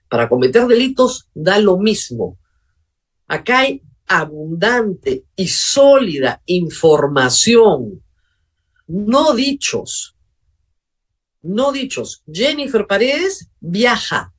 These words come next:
a Chachapoyas a través de Jaén, vía aérea, está en la documentación. Jennifer Paredes deposita plata, noventa mil soles, en difin-, diferentes cuentas, sin tener ingresos,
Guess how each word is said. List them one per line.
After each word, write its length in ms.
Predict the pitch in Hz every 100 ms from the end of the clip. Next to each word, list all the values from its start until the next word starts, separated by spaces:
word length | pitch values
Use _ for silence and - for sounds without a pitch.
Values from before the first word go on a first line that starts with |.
| _
a 100 | 135
Chachapoyas 1000 | - 131 139 175 160 127 98 - - - _ _ _ _ -
a 120 | 143
través 220 | 135 160
de 60 | 185
Jaén, 400 | 156 170 139 139
vía 180 | 180
aérea, 320 | 175 185 165 147
está 160 | -
en 60 | 202
la 80 | 202
documentación. 880 | 175 143 131 127 - 175 139 101 - - - _ _ _ _ _ -
Jennifer 680 | 160 330 330 311 262 190 156
Paredes 680 | - 143 180 185 196 196 165
deposita 1120 | 175 185 180 185 180 180 - 294 - 208 185
plata, 580 | - 277 285 - - 127
noventa 520 | 139 147 156 156 165
mil 200 | 202 262
soles, 340 | 240 277 262 180
en 140 | 160
difin-, 520 | 165 170 - 339 320 -
diferentes 580 | 196 190 311 330 311 -
cuentas, 520 | 320 269 - 117 - - -
sin 380 | - - 240 208
tener 320 | 202 196 247
ingresos, 960 | 254 220 214 233 214 170 123 - - -